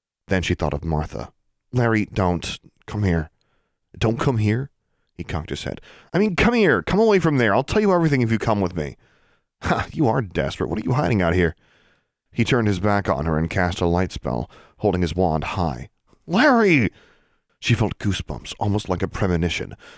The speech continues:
just before something sprang from the shadows and dragged him to the ground. She tried to use a repulsion jinx to separate them, but Larry and the small skeletal figure were rolling in the leaves.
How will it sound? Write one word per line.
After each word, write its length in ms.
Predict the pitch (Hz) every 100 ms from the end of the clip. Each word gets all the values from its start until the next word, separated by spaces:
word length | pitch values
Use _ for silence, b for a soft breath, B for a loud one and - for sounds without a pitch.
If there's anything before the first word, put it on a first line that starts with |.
| B
just 340 | 92 104 107 -
before 300 | 98 95 87
something 340 | - 85 82
sprang 580 | 82 - - 101 101 85
from 140 | 82
the 80 | 80
shadows 460 | 78 104 85 78 76
and 180 | 78 76
dragged 440 | 85 95 92 87
him 80 | 73
to 80 | 73
the 100 | 80
ground. 560 | 95 82 65 - - b b b b b b _
She 80 | 127
tried 220 | 113 135
to 60 | 107
use 200 | 110 95
a 40 |
repulsion 540 | 87 - 120 110 87 78
jinx 260 | 80 73
to 80 | -
separate 480 | - 104 92 82 -
them, 180 | 73 69 B B
but 140 | - 92
Larry 400 | 104 113 120 113
and 100 | 95
the 60 |
small 420 | 90 - 104 104 107
skeletal 540 | - 120 101 90 92
figure 400 | - 107 80 73
were 160 | 85 82
rolling 360 | 92 98 90
in 80 | 78
the 80 | 82
leaves. 480 | 85 80 73 -